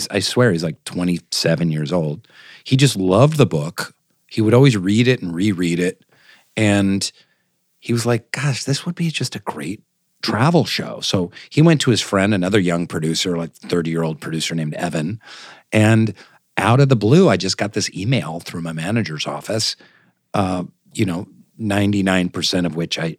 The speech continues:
I disregard. And they said, "Hey, we got the rights to this amazing book.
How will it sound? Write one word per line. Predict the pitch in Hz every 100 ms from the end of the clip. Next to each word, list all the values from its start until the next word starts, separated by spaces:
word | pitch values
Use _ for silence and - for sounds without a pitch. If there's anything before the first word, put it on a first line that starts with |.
| -
I | 87
disregard. | 85 85 - 76 98 107 87
And | 87
they | 90
said, | 82 95
"Hey, | 90 120
we | 113
got | 117 123
the | 107
rights | 87 101
to | -
this | 95 107 - _ -
amazing | 101 92 117 117
book. | 95 110 -